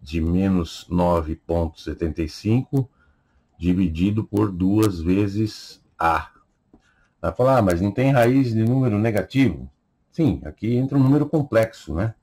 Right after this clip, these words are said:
Onde eu pego essa raiz de menos nove setenta e cinco,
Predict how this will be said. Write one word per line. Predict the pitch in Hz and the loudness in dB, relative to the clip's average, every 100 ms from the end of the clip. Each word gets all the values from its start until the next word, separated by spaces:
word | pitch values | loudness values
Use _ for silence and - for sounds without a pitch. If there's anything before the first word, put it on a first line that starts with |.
| _ _ _ _ _ | _ _ _ _ _
Onde | 82 85 92 | -2 0 0
eu | 87 | -2
pego | 92 87 85 | -2 -2 -4
essa | - | -4
raiz | 87 85 87 80 | -2 0 -2 -4
de | 82 | -4
menos | 87 85 80 | -4 -4 -4
nove | 85 80 | -6 -6
setenta | 92 95 107 | -8 -8 -6
e | 135 | -6
cinco, | - 127 160 170 | -4 -2 -2 -6